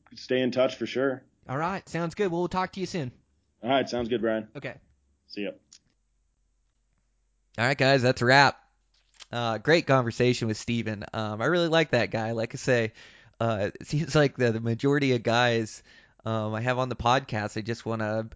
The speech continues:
Speaker 2: uh, be good friends with and keep in contact with. They're just great people and, uh,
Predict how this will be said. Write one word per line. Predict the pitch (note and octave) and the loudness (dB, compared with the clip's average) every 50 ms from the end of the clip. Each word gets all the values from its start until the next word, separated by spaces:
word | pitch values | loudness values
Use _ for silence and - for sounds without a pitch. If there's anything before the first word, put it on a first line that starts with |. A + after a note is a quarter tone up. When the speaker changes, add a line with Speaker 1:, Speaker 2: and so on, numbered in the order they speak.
| _ | _
Speaker 2:
uh, | - G#2 G#2+ G2 G2 G#2+ - | -8 -8 -6 -6 -8 -10 -2
be | - C#3 C#3 | -2 -2 0
good | B2+ D3 C#3+ C3+ | 2 0 0 0
friends | - - C#3 C#3 C#3 C3+ C3 | 0 -2 0 0 0 0 0
with | C#3 C#3 C3+ - | 2 2 2 0
and | B2 A2 A2 | -4 -10 -8
keep | - C#3+ C#3 C3 - | -4 -4 -4 -2 -2
in | C3 B2 A#2+ | -6 -6 -6
contact | A2+ B2+ C3 B2 B2+ B2+ C3 C3 B2 B2 - - | -8 -6 -6 -4 -4 -2 0 2 2 2 2 0
with. | B2 B2 A#2+ - | 0 0 0 0
They're | A#2+ A#2 | -6 -6
just | G#2+ - D#3 C#3 - | -2 -2 -4 -4 -4
great | _ - A#2+ B2+ C3+ C#3+ C#3+ C3+ - _ _ _ | _ -4 0 2 2 2 2 -2 -6 _ _ _
people | - C#3 C3+ B2+ - C#3+ C3 B2+ B2+ B2+ - - | -6 -4 -4 -2 0 0 2 2 2 0 0 -2
and, | - A#2+ A#2 A2 A2+ G#2+ | -4 -4 -4 -4 -4 -4
uh, | A2 G2+ | -4 -4